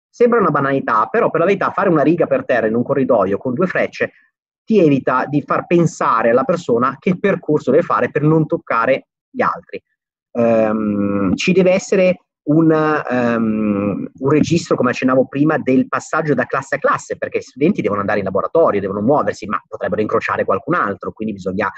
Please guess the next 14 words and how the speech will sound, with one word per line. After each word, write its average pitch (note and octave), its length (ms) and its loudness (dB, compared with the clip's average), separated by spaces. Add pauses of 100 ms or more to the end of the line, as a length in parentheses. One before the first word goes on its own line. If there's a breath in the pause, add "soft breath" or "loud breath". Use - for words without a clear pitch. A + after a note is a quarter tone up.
(180 loud breath)
limitare A#2+ 500 0
questi A#2+ 220 0
aspetti. - 540 -4 (160)
Adesso D3 360 0
le A2+ 80 2
scuole C#3+ 320 2
superiori C#3 600 2
sono A#2+ 360 -2 (300 soft breath)
in A#2 120 0
fase C#3 340 0
di A#2 220 -2
corsi D3+ 260 -2
di C3 80 -2
recupero. - 420 -6